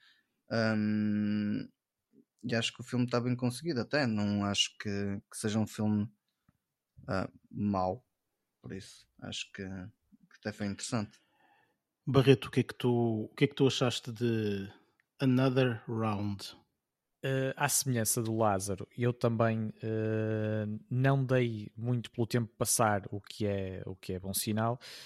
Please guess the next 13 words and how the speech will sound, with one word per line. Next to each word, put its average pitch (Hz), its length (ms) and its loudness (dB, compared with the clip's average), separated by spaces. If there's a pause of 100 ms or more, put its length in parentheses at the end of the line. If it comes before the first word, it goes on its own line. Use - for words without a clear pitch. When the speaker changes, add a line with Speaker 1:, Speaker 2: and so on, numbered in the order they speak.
(220)
Speaker 3:
eh, 113 640 2
porque - 380 -4
acho 117 200 4
que - 120 -12
o - 20 -12
filme, 120 500 0 (120)
eh, 123 760 -2 (1040)
para 123 120 4
além, 123 160 0
n-, 123 180 4
não 123 220 4
é 131 60 6
nenhuma, 123 560 2